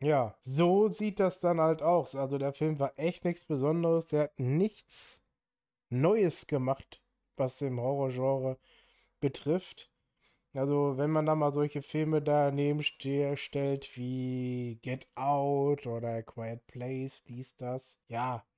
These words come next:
die haben da schon versucht, ein bisschen was Interessantes reinzubringen, aber dieser Film, der war absolut nur so, ja, Standardkost halt, also nichts Besonderes. Also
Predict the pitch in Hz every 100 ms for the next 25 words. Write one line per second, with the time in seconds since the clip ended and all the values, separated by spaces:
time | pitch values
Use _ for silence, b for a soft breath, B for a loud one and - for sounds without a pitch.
0 | - 139 156 151 143 139 127 127 143 151
1 | - 127 175 220 - 180 180 175 175 170
2 | 160 156 151 160 160 151 - 202 180 147
3 | 143 139 135 139 135 147 151 127 127 127
4 | _ _ 123 180 165 - 143 151 160 139
5 | 123 123 123 117 113 - - 113 113 120
6 | 120 113 107 107 107 - _ b b b
7 | b b _ _ _ _ 170 165 147 -
8 | - 139 131 135 120 - 127 113 - -
9 | 123 113 113 117 113 117 117 - - 117
10 | 113 117 123 117 117 117 113 113 113